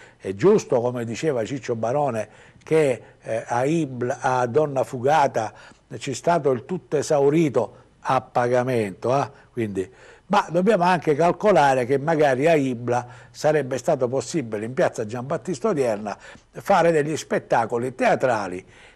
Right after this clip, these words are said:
che se poi uno si impegna, o a proposito di spettacoli teatrali, si è svolto venerdì e sabato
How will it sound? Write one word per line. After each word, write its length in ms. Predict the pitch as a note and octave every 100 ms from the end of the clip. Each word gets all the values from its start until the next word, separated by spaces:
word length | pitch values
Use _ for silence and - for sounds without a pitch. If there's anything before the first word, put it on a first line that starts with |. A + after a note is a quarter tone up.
| -
che 80 | C3
se 160 | D3+ F3
poi 180 | -
uno 280 | D#3+ E3 C3
si 140 | - G3
impegna, 800 | E3 - C#3 B2+ A#2+ A#2 A#2 -
o 300 | D3+ A2+ -
a 160 | - C#3+
proposito 720 | D3 A#2 A#2 G#2+ A2+ G#2 G#2 - - _
di 160 | D3 C3
spettacoli 720 | - A#2+ - B2 G#2+ G#2+ G2+
teatrali, 600 | A2 G2 G2 F#2 F2 G2 - - _
si 180 | -
è 60 | D3+
svolto 480 | D3+ G3+ D#3 - G#2+
venerdì 420 | A2 C#3 F3 D#3+
e 100 | G3
sabato 720 | - D3 B2 A2+ A#2 A2+ A#2